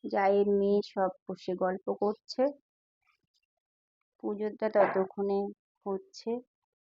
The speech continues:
আমরাও গেলাম সব হাতামুতি সব জোগাড় করে একসঙ্গে, বেশ ভালোই লাগলো। আর ঠাকুরের পুজো করতে বেশ ভালো লাগে। তো কার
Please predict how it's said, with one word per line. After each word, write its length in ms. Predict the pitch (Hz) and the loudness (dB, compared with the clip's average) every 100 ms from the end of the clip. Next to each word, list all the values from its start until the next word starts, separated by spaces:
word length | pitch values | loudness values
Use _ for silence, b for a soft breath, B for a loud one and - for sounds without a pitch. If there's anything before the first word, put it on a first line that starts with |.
| _ _ _ _ _ | _ _ _ _ _
আমরাও 420 | 220 214 220 240 247 233 | -4 -2 2 2 2 2
গেলাম 300 | 226 226 226 _ _ _ _ - | 2 2 0 _ _ _ _ -8
সব 180 | 208 - _ - 202 | -6 -6 _ -6 -4
হাতামুতি 580 | 196 196 196 190 - 202 214 | 0 0 2 0 -4 -6 -2
সব 120 | 196 196 | -2 -2
জোগাড় 300 | 185 196 190 190 | 0 2 2 0
করে 180 | 190 190 185 | 0 0 -2
একসঙ্গে, 580 | - 196 190 190 202 208 - _ _ _ _ _ _ _ _ _ _ | -4 -4 -2 -2 -4 -8 -12 _ _ _ _ _ _ _ _ _ _
বেশ 200 | - 202 196 196 | -10 -8 -4 2
ভালোই 300 | 185 190 196 196 | 2 2 2 0
লাগলো। 320 | 185 180 220 - _ - | 0 -6 -10 -12 _ -12
আর 80 | 202 214 | -8 -2
ঠাকুরের 440 | 196 208 208 208 - | -2 0 -2 -2 -4
পুজো 260 | 202 202 208 - | -8 -4 -6 -4
করতে 320 | 190 185 _ 202 202 | -6 -6 _ -4 -2
বেশ 160 | 196 - - _ _ _ _ _ _ _ _ _ _ _ _ _ 208 | -4 -6 -18 _ _ _ _ _ _ _ _ _ _ _ _ _ -2
ভালো 280 | 196 185 185 175 | 0 2 2 0
লাগে। 240 | 165 214 254 - _ _ _ _ _ _ _ _ _ _ _ _ _ | -2 -6 -10 -14 _ _ _ _ _ _ _ _ _ _ _ _ _
তো 60 | 214 - | -4 4
কার 180 | 208 | 6